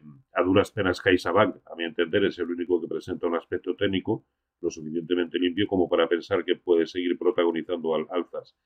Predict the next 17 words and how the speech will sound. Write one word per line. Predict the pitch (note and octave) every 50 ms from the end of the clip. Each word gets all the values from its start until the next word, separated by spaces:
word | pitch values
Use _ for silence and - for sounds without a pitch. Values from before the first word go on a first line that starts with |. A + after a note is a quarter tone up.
| _ _ _ - - - -
Los | G#2 G2+ F#2+
demás | A2 A2 C#3 C#3 C#3
no | C#3+ D3+ C#3+
es | B2+ -
que | - B2+ A#2
no | A#2 B2+ B2+ A#2 F#2+ E2
lo | E2+ F2 F2+ F2+ F2+ -
te-, | - B2 G2+ F2+
ne-, | F#2 F#2+ F#2 F#2+ F2 F2
ne-, | F2 F2+ F2+ F2 E2
no | E2+ F2+ G#2
es | G2+ - -
que | - G#2+ G2+
no | A2 A2 G#2+
puedan | - A2 G2+ F#2+ F#2 E2+
hacerlo, | E2+ D#2+ - C#3 B2 F#2 E2 D#2 -
pero | F2 E2 F#2+ A#2 -